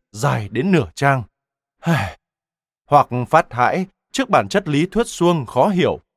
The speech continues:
và xa rời thực tế của đề tài này. Với hàng hà những lý giải về kinh tế vĩ mô, tỷ lệ phần trăm này nọ,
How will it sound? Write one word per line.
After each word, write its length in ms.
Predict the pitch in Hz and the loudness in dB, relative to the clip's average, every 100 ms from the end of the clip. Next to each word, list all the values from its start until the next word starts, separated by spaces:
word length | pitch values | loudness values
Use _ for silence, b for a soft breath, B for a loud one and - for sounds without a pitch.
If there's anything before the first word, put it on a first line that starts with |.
| - | 0
và 160 | 127 139 | 2 2
xa 220 | - 233 | 2 0
rời 180 | 156 120 | 0 -2
thực 220 | 131 - | -2 0
tế 280 | 123 147 214 - | 0 0 -6 -4
của 220 | 135 98 | 0 2
đề 160 | 117 113 | 0 -2
tài 180 | 110 | -2
này. 280 | 104 101 87 _ _ _ _ _ _ _ _ _ | 0 -2 -2 _ _ _ _ _ _ _ _ _
Với 220 | 131 170 | 0 2
hàng 240 | 190 135 117 | 2 0 0
hà 340 | 127 117 90 - | 0 0 -2 -4
những 200 | 139 208 | -2 0
lý 180 | 180 220 | 0 2
giải 240 | 165 104 | 0 2
về 120 | 127 135 | -2 -4
kinh 140 | 147 | -4
tế 140 | - 127 | -2 -4
vĩ 180 | 147 | -4
mô, 340 | 180 147 135 113 _ _ | -2 0 0 -2 _ _
tỷ 140 | 170 147 | -2 0
lệ 160 | 135 | 0
phần 240 | - 156 147 | 0 0 2
trăm 220 | 208 202 | -2 0
này 160 | 143 107 | 0 2
nọ, 180 | 107 | 2